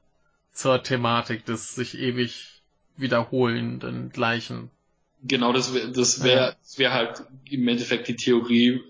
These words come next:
Speaker 2: dass ich mir halt denke, ja, wahrscheinlich haben sie das eben absichtlich gemacht, weil,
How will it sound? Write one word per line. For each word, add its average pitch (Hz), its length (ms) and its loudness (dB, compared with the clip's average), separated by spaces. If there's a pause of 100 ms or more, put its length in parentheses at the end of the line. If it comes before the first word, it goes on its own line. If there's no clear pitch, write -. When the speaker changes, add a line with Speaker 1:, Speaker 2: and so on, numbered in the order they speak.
Speaker 2:
dass 117 200 2
ich 120 300 0
mir 120 200 4
halt 113 160 2
denke, 110 260 2
ja, 107 300 4
wahrscheinlich 110 500 2
haben 113 160 4
sie 113 80 4
das 107 160 2
eben 107 140 -2
absichtlich 113 580 0
gemacht, 113 380 2
weil, 110 240 2